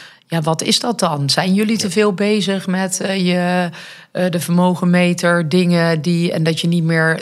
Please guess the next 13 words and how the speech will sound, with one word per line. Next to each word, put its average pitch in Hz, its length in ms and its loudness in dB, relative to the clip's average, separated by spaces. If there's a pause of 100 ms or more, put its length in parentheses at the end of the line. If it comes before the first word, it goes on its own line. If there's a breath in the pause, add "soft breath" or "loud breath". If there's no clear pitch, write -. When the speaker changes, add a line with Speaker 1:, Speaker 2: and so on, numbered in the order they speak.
Speaker 1:
de, 160 480 -2
je, - 380 -6
ook 185 180 -2
in 165 160 -2
een 170 160 0
makkelijke 185 480 0
koers 170 480 0 (380 loud breath)
heb 175 200 -2
je 170 120 -2
gewoon 160 200 0
volledige 165 420 -2
focus 165 420 -2
nodig, 170 540 -2